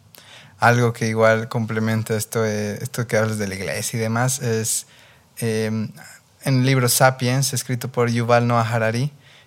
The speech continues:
Yuval Noah Harari, que es uno de los historiadores, pues, más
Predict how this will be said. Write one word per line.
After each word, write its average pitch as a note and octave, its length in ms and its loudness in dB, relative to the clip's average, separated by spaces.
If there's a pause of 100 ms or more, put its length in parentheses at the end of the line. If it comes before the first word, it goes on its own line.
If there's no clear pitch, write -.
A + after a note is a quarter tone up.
(100)
Yuval A#2+ 360 6
Noah A#2 260 4
Harari, A2+ 460 0
que A#2+ 100 -2
es A2 140 -4
uno A2+ 180 0
de G#2+ 80 2
los G#2+ 320 -4
historiadores, A#2 720 0
pues, A2+ 280 -10
más A#2 200 0